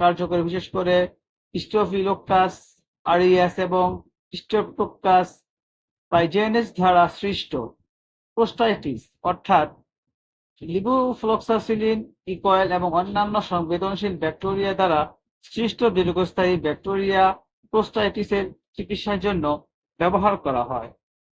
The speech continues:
এখন আমরা জানবো এই ট্রি বক্স ট্যাবলেট বা লিভোফ্লক্স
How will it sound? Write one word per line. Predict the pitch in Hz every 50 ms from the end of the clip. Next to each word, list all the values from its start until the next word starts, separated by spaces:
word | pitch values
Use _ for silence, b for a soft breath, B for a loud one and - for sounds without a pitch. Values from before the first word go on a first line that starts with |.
| _ _ -
এখন | 180 175 226 240 254
আমরা | 254 254 254 254
জানবো | 196 190 180 180 170 165 180 165
এই | 180 185 180
ট্রি | - _ - - 240
বক্স | 220 240 247 240 240 - - -
ট্যাবলেট | 185 175 - - 180 180 - -
বা | 180 175
লিভোফ্লক্স | 175 180 202 220 - - - 226 220 - -